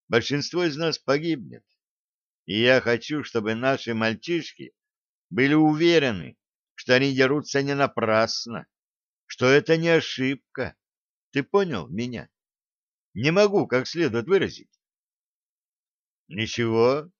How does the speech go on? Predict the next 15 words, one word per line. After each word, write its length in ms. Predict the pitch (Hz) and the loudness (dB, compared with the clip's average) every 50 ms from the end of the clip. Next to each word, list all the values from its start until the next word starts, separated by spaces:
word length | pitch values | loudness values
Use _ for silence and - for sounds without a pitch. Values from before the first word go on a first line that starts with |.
| _ _ _ _ _ | _ _ _ _ _
я 300 | - 76 82 95 101 104 | -16 -10 -4 -2 -2 -2
тебя 320 | 104 - 117 107 110 107 101 | -2 -2 -2 0 0 0 -2
понял. 600 | - - 104 110 120 127 131 135 135 135 131 127 _ _ _ _ _ _ _ _ _ _ _ _ _ _ _ _ _ | -2 0 2 2 2 2 0 -2 -6 -10 -10 -14 _ _ _ _ _ _ _ _ _ _ _ _ _ _ _ _ _
Комбат 420 | - 117 113 113 110 123 120 98 | -2 0 0 2 4 4 4 4
задумчиво 720 | 82 120 117 107 147 151 147 - - 127 120 117 104 - _ _ _ _ _ | 2 0 0 0 0 -2 -4 -4 -6 -2 -2 0 -2 -2 _ _ _ _ _
потёр 360 | - 117 113 - 131 127 104 | -2 -2 0 2 2 0 0
подбородок. 840 | - - 120 107 92 101 117 110 110 110 110 101 104 98 - _ _ _ _ _ _ _ _ _ _ _ _ _ 127 123 120 - | 0 -2 -2 -2 0 2 2 2 4 2 2 0 -2 -4 -6 _ _ _ _ _ _ _ _ _ _ _ _ _ -4 -2 -2 -4
Чёрт, 540 | - - - - - 117 117 107 98 85 - _ _ _ _ _ _ _ _ _ _ | -8 -10 -10 -8 -6 -4 -2 -2 -2 -4 -8 _ _ _ _ _ _ _ _ _ _
никогда 640 | 80 98 120 143 139 - 180 190 180 175 190 190 185 | -6 -4 -2 -2 0 0 0 0 0 2 2 2 2
об 80 | 170 | 2
этом 320 | 180 170 - 170 175 170 170 | 0 -4 -2 -4 -4 -4 -4
не 140 | 170 170 | -4 -6
думал. 480 | 156 139 117 92 76 65 57 58 - _ _ _ _ _ _ _ _ _ _ _ _ _ _ _ _ _ - | -6 -6 -6 -8 -8 -10 -12 -16 -18 _ _ _ _ _ _ _ _ _ _ _ _ _ _ _ _ _ 0
Ладно, 480 | 117 147 160 160 160 151 127 123 131 | 4 8 8 10 10 8 6 4 0
обещаю, 1080 | 131 127 131 139 117 - - - 131 139 139 135 127 120 117 110 107 98 85 76 - | 0 0 0 -2 -2 -4 -6 -2 2 4 4 6 4 4 2 0 -2 -2 -2 -4 -8